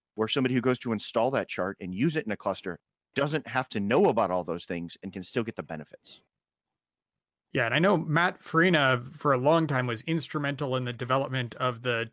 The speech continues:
Speaker 2: of the official stable charts repository, which is where I think, uh, we really started to see some patterns emerging for how, how to build charts.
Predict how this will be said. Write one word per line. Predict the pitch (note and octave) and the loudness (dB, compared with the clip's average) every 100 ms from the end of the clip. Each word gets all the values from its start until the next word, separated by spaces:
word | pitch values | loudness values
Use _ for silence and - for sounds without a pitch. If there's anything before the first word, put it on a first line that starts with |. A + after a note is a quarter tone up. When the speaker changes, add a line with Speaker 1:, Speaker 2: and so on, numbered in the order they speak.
| _ | _
Speaker 2:
of | C#3 B2+ | -4 -2
the | C#3 | -2
official | B2 D3 C3 C3 | -2 -2 -4 -4
stable | - D3+ C3 B2+ | -2 -2 -2 -4
charts | - C#3+ C#3+ | 0 0 0
repository, | C#3 B2+ B2+ A#2 A#2 B2+ A#2 A2 G#2+ _ _ _ _ _ | -4 -2 -2 -2 -6 -2 -2 -2 -6 _ _ _ _ _
which | C3 C#3+ C3+ | -2 -2 0
is | D3+ A#2+ | -2 0
where | C3+ D3 D#3 D3 | 2 4 4 4
I | C3+ B2+ | 0 -2
think, | - - D#3+ D#3 C3 - - _ _ _ - | -6 -4 -2 -2 -6 -14 -18 _ _ _ -10
uh, | C3 B2 A#2 G#2+ A#2 - _ _ - D#3 | -4 -2 -2 -4 -12 -20 _ _ -20 -12
we | D3 C3+ | -6 -4
really | B2+ C3 D3+ F3+ E3 C#3+ | -4 2 8 8 8 4
started | - C#3 B2+ A#2+ | 0 -2 0 -2
to | A2+ | -4
see | - C3+ | -6 -4
some | - A#2+ - | -8 -10 -10
patterns | - C#3+ C#3+ B2+ A#2 | -2 0 0 -4 -6
emerging | A#2+ A#2+ A#2+ A2+ G#2+ | -6 -6 -6 -8 -12
for | G2+ B2 A#2 A2+ | -10 -4 -4 -4
how, | - B2 A#2+ A#2+ - | 0 0 0 -2 -10
how | - C#3 C3+ | -4 0 0
to | C3 B2+ | 0 -6
build | A#2+ C3 C3+ | -2 -2 -4
charts. | - E3 F3+ - - | -2 0 0 -2 -6